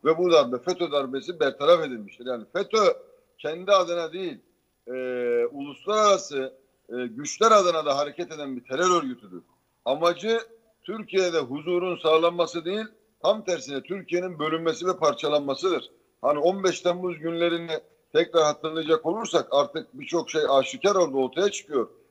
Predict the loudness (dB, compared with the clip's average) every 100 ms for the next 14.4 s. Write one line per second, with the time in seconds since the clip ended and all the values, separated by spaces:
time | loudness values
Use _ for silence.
0 | 0 2 4 0 -4 -4 2 0 2 0
1 | 0 -2 0 -2 -2 -4 -4 -6 _ _
2 | _ -2 0 4 4 4 2 -6 -6 -6
3 | 2 2 4 -2 -2 -6 -2 0 0 -8
4 | -8 0 0 0 -4 -6 -10 _ _ _
5 | -6 -2 -4 -4 -12 _ _ _ _ _
6 | -8 2 4 4 2 2 -4 -10 -20 -8
7 | -2 0 4 4 4 -2 -8 -8 -8 -10
8 | -12 -12 -10 -10 -4 0 0 -2 _ -8
9 | -8 -4 0 4 2 0 -2 0 0 -6
10 | -10 -14 -4 2 2 0 -4 -6 _ _
11 | _ -2 2 4 4 2 0 -8 -8 -10
12 | -10 -12 -4 0 4 2 0 -10 -8 -8
13 | -8 -12 -10 -4 -4 -4 -6 -6 -6 -4
14 | -4 -2 2 2